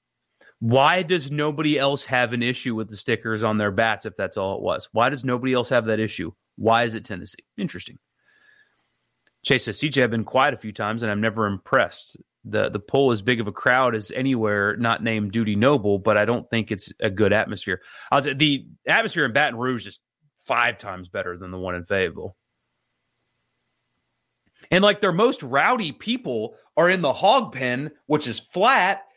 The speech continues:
and you've got all these chairs, but, like, it doesn't look like there's that many people because they're all flat. Like, there's no elevation.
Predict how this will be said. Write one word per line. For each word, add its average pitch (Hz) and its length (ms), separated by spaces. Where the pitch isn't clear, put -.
and 180 100
you've 160 100
got 175 120
all 220 120
these 147 240
chairs, 185 640
but, 190 220
like, 180 200
it 170 120
doesn't 175 280
look 220 140
like 240 160
there's 139 160
that 156 180
many 131 140
people 151 380
because 135 280
they're 147 160
all 170 160
flat. - 440
Like, 127 100
there's 151 160
no 175 140
elevation. 147 580